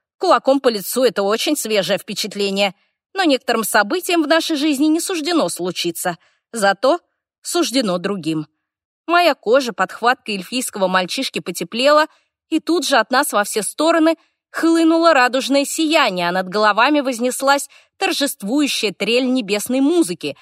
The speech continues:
сигнализирующая о великом чуде, дарованном эльфийской расе, богиней света и любви.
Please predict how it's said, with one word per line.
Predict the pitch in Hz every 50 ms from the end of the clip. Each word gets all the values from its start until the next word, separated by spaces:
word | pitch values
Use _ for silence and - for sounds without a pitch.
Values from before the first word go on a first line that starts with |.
| _ _ _
сигнализирующая | - - - 311 247 240 240 226 208 190 160 - 190 262 302 262 214 180 165 - - 190
о | 180
великом | 175 190 202 226 226 - 254 254 -
чуде, | - - - 339 330 294 190 156 151 151 - _ _ _
дарованном | 202 220 226 190 175 180 185 202 233 247 254 254
эльфийской | 254 240 - - 196 175 - - - 214 202
расе, | 202 196 170 156 - - - 156
богиней | 151 160 175 175 165 175 208 233 254 262 254
света | - - 196 180 180 170 165 -
и | 180 180
любви. | 180 190 190 175 151 160 165 156 143 -